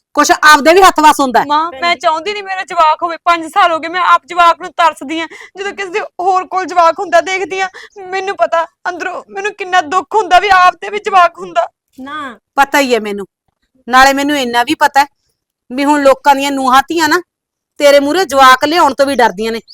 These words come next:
Speaker 1: ਵੀ ਦੇਖੀ ਕਿਤੇ ਸਾਡੇ ਨੂੰ ਵੀ ਕੁਛ ਨਾ ਹੋ ਜੇ ਇਹੀ ਜਿਹੀ ਮੱਥੇ ਲੱਗ ਕੇ।
Speaker 3: ਨਾ, ਤੂੰ ਆਪਦੇ ਮੁੰਡੇ ਨੂੰ ਵੀ ਕੋਈ ਦਵਾਈ ਬੂਟੀ ਦਵਾ, ਉਹਨੂੰ ਵੀ ਕੋਈ ਟੈਸਟ ਵਗੈਰਾ ਕਰਾ। ਨਿਰਾ ਪੂਰਾ ਮੇਰੀ ਧੀ ਨੂੰ ਕਹੀ ਜਾਨੀ ਆ।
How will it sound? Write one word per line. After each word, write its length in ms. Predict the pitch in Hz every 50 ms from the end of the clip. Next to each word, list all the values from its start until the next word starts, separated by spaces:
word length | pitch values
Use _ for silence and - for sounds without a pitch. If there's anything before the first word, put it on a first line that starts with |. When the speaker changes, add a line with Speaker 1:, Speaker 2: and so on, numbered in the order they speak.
| _ _ - - 226
Speaker 1:
ਵੀ 80 | 277 302
ਦੇਖੀ 420 | 269 285 277 285 - 294 240 226 - _ _ _ _ _ _ _ _ _ _ _ _ -
ਕਿਤੇ 200 | 285 220 311 320
ਸਾਡੇ 340 | - 302 277 254 214 262
ਨੂੰ 100 | 269 277
ਵੀ 80 | 277 285
ਕੁਛ 220 | - 269 262 220
ਨਾ 140 | 262 262 247
ਹੋ 100 | 240 226
ਜੇ 100 | 208 233
ਇਹੀ 120 | 233 220 233
ਜਿਹੀ 120 | 214 247
ਮੱਥੇ 280 | 247 226 - - 233 220
ਲੱਗ 140 | 214 208 208 _
ਕੇ। 100 | - 196 571 659 698 659 254
Speaker 3:
ਨਾ, 140 | 262 285 320
ਤੂੰ 400 | 302 - 330 330 320 302 262 _ _ -
ਆਪਦੇ 280 | - 254 233 226 214 254
ਮੁੰਡੇ 260 | 254 262 262 240 277
ਨੂੰ 120 | 277 302 320
ਵੀ 60 | 370
ਕੋਈ 140 | - 381 285
ਦਵਾਈ 240 | 311 294 285 277
ਬੂਟੀ 260 | 277 269 294 - 370 294
ਦਵਾ, 280 | 302 277 269 262 277 - _ _ -
ਉਹਨੂੰ 220 | 269 254 269 311 339
ਵੀ 100 | 415 427
ਕੋਈ 140 | 415 392
ਟੈਸਟ 320 | 381 370 339 320 311 - 330
ਵਗੈਰਾ 300 | 294 311 311 302 294 294
ਕਰਾ। 280 | 285 302 285 277 285 339 - _ _ _ _ _ _ - 254
ਨਿਰਾ 200 | 285 302 320 302
ਪੂਰਾ 200 | 320 330 349 349
ਮੇਰੀ 240 | 349 320 302 330
ਧੀ 160 | 294 - 415 440
ਨੂੰ 120 | 392 330
ਕਹੀ 220 | 339 320 294 311
ਜਾਨੀ 320 | 294 311 302 294 294 294
ਆ। 60 | 294